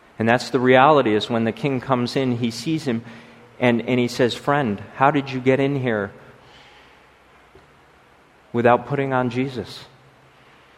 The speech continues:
I made the provision for you." At this time, these people, when, and, and you have to look at this in context,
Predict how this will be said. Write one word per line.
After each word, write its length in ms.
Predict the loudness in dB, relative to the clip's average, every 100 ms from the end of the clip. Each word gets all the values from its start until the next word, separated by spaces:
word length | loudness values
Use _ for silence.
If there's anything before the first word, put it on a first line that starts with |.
| _
I 120 | 0 2
made 280 | 2 2
the 80 | 0
provision 560 | -2 -2 0 0 -2 -4
for 220 | -2 0
you." 140 | 0 -2 -10 0
At 100 | 4
this 220 | 4 4
time, 400 | 4 6 4 0 -8 -18 0
these 260 | 2 2
people, 380 | 0 0 2 4
when, 160 | 4 2
and, 400 | 0 0 0 0
and 260 | 0 2
you 100 | 4
have 140 | 4 4
to 100 | 4
look 180 | 4 4
at 100 | 2
this 220 | 2 2
in 100 | -2
context, 760 | 4 4 4 2 2 0 -16